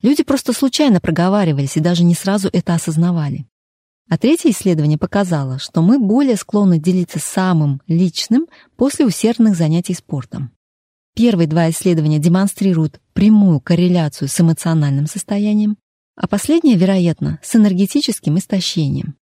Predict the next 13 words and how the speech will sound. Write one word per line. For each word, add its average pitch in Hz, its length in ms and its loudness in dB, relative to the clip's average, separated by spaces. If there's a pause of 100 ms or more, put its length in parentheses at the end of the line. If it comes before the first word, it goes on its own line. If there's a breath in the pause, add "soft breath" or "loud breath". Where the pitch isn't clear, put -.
(160)
Когнитивный 208 520 2
контроль 240 380 0
требует 226 420 0
затрат 196 380 0
энергии, 151 640 0 (460)
а - 80 0
при 180 180 2
эмоциональных 185 960 2
или 170 220 0
физических 190 680 -2
перегрузках 180 640 -2
он 285 180 0
ослабевает. 147 720 -4